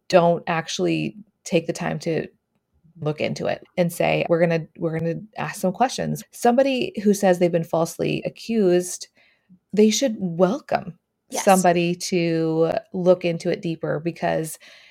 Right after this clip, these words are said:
Speaker 1: if you didn't do the thing you're being accused of, an investigation will only help you. And especially if it's done by a place that has a reputation for handling things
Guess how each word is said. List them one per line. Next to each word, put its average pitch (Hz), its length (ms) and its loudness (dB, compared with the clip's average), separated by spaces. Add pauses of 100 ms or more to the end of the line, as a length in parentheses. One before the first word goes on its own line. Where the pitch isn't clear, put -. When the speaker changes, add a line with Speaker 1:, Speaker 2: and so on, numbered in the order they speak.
(240)
Speaker 1:
if 185 220 -4
you 220 180 0
didn't 269 340 -6
do 202 360 2
the 180 120 -2
thing 156 360 -4
you're 156 120 -6
being 156 180 -4
accused 180 400 -4
of, 165 520 -2
an 202 80 4
investigation 196 760 0
will 175 220 -2
only 175 320 -2 (260)
help 175 360 -4
you. - 420 -4 (180)
And 202 260 6
especially 277 420 2
if 240 80 2
it's 160 120 -8
done 151 260 -4
by 147 140 -2
a 151 100 -2
place 151 280 -6
that - 280 -6
has 160 280 -6
a 147 80 0
reputation 151 640 -6
for - 320 -6 (320)
handling - 480 -2
things - 520 -6